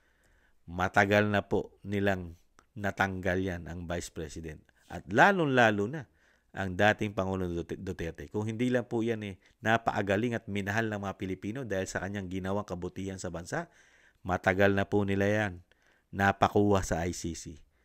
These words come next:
Real talk. Muli po, si Katambay Manong, nakakalungkot po ang nangyayari po.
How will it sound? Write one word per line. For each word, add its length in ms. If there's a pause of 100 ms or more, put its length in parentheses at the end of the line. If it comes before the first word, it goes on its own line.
(460)
Real 400
talk. 160 (880)
Muli 240
po, 160
si 160
Katambay 400
Manong, 560
nakakalungkot 720
po 160
ang 160
nangyayari 480
po. 240